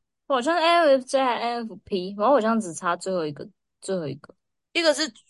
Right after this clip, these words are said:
Speaker 2: F，F J是作家，F P是哲学家。
Speaker 1: 那应该是F J。<laughs>
Speaker 2: 哦，F J的话，
Speaker 1: 我
Speaker 2: F J的话，它上面写说，“天生有着强烈的道德和理想，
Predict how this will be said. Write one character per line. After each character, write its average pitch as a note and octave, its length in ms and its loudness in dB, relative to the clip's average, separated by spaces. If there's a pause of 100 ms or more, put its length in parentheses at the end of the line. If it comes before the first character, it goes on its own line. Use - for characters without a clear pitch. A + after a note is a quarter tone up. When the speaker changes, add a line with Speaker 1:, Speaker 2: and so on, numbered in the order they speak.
(340)
Speaker 2:
F，F B3+ 880 2
J A3+ 320 2
是 A#3 160 -6
作 F#3+ 440 0
家 D#3 680 -8
，F G3 280 -2
P F3 240 -6
是 E3+ 320 -6 (580)
哲 E3 360 0
学 C#3+ 340 -8
家。 B2+ 480 -16 (340)
Speaker 1:
那 C#4+ 180 4
应 A#3 100 -2
该 A3 140 4
是 A#3+ 120 -2
F G3 280 4
J。 F3+ 340 -4 (600)
<laughs> D4+ 600 4
Speaker 2:
哦 G3 120 4
，F B3+ 380 8
J C4+ 80 10
的 C4+ 120 10
话， C#4+ 160 8
Speaker 1:
我 B3+ 100 0 (340)
Speaker 2:
F F#4 180 4
J E4 100 4
的 D#4 80 10
话， D4+ 140 8
它 C#4+ 160 0
上 C4 140 0
面 B3+ 140 -6
写 G3 120 -6
说 F3+ 240 -2
，“天 C#4 240 -12
生 C4+ 260 -8
有 F3+ 200 -4
着 C#3+ 300 -12
强 F3 340 -4
烈 G#3 180 4
的 D3 240 -8
道 F3+ 240 -2
德 C#3 240 -12
和 D3 140 -12
理 D3+ 180 -10
想， D3+ 260 -8